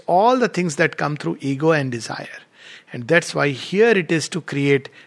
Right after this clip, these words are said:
heaven. So we have these three levels of love. One is the ignorant human. When we are in ignorance, ego and desire, that's obviously doomed to failure. The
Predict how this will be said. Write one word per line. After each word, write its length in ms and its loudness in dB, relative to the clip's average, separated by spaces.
heaven. 340 -6
So 180 -8
we 140 -2
have 240 2
these 240 0
three 340 -2
levels 440 2
of 160 0
love. 300 -2
One 200 4
is 160 2
the 120 2
ignorant 580 4
human. 460 -2
When 180 -4
we 120 2
are 100 6
in 160 -2
ignorance, 720 -2
ego 200 -2
and 140 -2
desire, 360 0
that's 260 -8
obviously 500 4
doomed 440 6
to 80 2
failure. 480 -10
The 160 -2